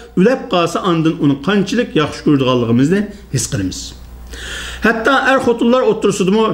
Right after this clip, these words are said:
shundaq voqealar yuz beradi. Odatda biz Uyg'ur er-xotinlarda bo'libmi qirib qolgan vaqtida "Men sizni yaxshi ko'raman, siz bek chiroyli,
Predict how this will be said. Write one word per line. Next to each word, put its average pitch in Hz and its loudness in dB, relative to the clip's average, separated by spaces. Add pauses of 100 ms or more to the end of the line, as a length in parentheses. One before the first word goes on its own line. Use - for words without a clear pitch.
shundaq 180 2
voqealar 139 2
yuz 120 0
beradi. 107 -2 (600)
Odatda 226 2 (220)
biz 269 4 (140)
Uyg'ur 233 4
er-xotinlarda 185 2 (400)
bo'libmi 277 2 (120)
qirib 254 2
qolgan 226 2
vaqtida 208 0 (280)
"Men 202 2
sizni 202 0
yaxshi 180 -2
ko'raman, 175 4 (280)
siz 277 0
bek 233 4
chiroyli, 208 4